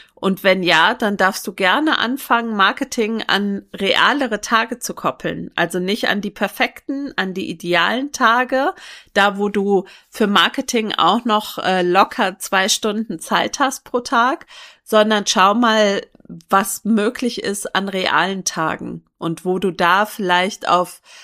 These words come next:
einfache Art und Weise über dich oder dein Business oder deine Angebote sprechen kannst und ja, was einfach trotzdem in den Tag reinpasst. Ja,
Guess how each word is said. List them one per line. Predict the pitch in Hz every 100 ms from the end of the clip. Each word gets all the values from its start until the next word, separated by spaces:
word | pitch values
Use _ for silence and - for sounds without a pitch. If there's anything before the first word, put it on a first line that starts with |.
| - _ _
einfache | 185 208 208 220 208 - 208 196 -
Art | 175 180
und | 185 175 -
Weise | 160 170 170 190 180 175
über | - 175 175
dich | 170 185 202 -
oder | 160 170
dein | 170 170 165
Business | 175 170 190 180 - -
oder | 175 170
deine | 165 165 160 -
Angebote | 160 165 160 160 156 165
sprechen | - 165 170 185
kannst | - 180 170 165 - _ - - - _
und | - 180 180 165 - _ _ -
ja, | 180 170 165
was | 220 226 -
einfach | 175 185 208 175 - -
trotzdem | - 196 - - 196 185
in | - 190
den | 185 175
Tag | - 185 175 180 - -
reinpasst. | 165 160 156 - 151 - - - _ _ _ _ _ - - - - - _ _ _ _ _ _
Ja, | 254 226 170 -